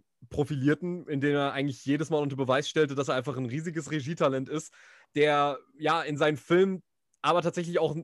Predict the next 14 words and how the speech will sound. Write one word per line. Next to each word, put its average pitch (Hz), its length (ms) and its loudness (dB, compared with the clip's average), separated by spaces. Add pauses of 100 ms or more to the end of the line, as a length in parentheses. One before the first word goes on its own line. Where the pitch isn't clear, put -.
(140)
sehr 151 640 2
seine 143 260 0
eigene 147 200 0
Meinung 143 280 2
immer 131 120 0
mit 127 200 -2
einverpflanzt. 117 640 -4
Also 127 180 -2
er 151 100 0
ist - 180 -8
nicht 180 220 -2
unbedingt 170 320 -2
bekannt 156 260 0
dafür, 156 380 2